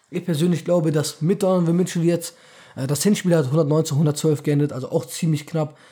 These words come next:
Es war ein knappes Spiel, ähm, teilweise. Ab und zu war es ein bisschen eindeutig, ähm, äh, vor allem im, vor allem zur Halbzeit war's, ähm, war das zweite Viertel sehr Memphis Grizzly, äh, überragend, ne? Deswegen, äh,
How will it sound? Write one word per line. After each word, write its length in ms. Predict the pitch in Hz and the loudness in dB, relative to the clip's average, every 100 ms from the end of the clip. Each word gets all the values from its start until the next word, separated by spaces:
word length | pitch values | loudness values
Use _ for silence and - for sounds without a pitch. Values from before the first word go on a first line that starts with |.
| - | -10
Es 180 | 135 165 | -4 -2
war 80 | |
ein 100 | 147 | -2
knappes 400 | 143 151 175 175 | -2 -2 -2 -2
Spiel, 460 | 143 - 170 170 151 _ _ _ _ _ _ _ _ - - | -4 -2 0 0 -4 _ _ _ _ _ _ _ _ -20 -6
ähm, 320 | 143 147 139 | 0 2 2
teilweise. 760 | 131 147 156 131 123 120 147 160 - - _ - | -2 -2 0 0 -4 -2 -2 -2 -10 -20 _ -10
Ab 220 | 139 147 | -6 -4
und 120 | 135 | -4
zu 320 | - 147 135 | -4 -4 -2
war 120 | 135 | -4
es 100 | 131 | -2
ein 100 | 135 | -4
bisschen 200 | 131 - | -4 -6
eindeutig, 720 | - 151 151 151 147 135 139 | -4 0 2 2 0 -6 -8
ähm, 360 | 127 131 131 127 - - _ _ _ _ _ | -8 -6 -6 -8 -14 -20 _ _ _ _ _
äh, 180 | - 123 113 | -10 -10 -10
vor 260 | - 143 | -4 0
allem 160 | 147 147 | 2 2
im, 240 | 135 131 | 0 -2
vor 180 | - 139 | -4 -2
allem 140 | 143 135 | -2 -2
zur 220 | 131 151 | -4 -2
Halbzeit 520 | 151 147 151 139 127 | -2 -2 -2 -2 -2
war's, 300 | 135 131 - | -2 -2 -6
ähm, 380 | 120 120 120 107 _ _ _ - 107 127 | -12 -12 -14 -18 _ _ _ -20 -20 -12
war 140 | 131 | -10
das 160 | 127 - | -10 -6
zweite 260 | 139 131 | -6 -6
Viertel 340 | - 143 120 123 | -8 -8 -8 -10
sehr 300 | 117 131 139 | -8 -4 -4
Memphis 440 | 139 135 131 - | -4 -6 -10 -6
Grizzly, 460 | 147 131 123 131 107 | -4 -4 -4 -6 -6
äh, 140 | 123 | -12
überragend, 600 | 120 117 113 120 123 123 | -12 -14 -12 -10 -10 -10
ne? 200 | 123 135 135 _ - _ - | -8 -8 -10 _ -20 _ -12
Deswegen, 420 | 131 - 127 120 - _ | -10 -8 -8 -10 -16 _
äh, 60 | _ | _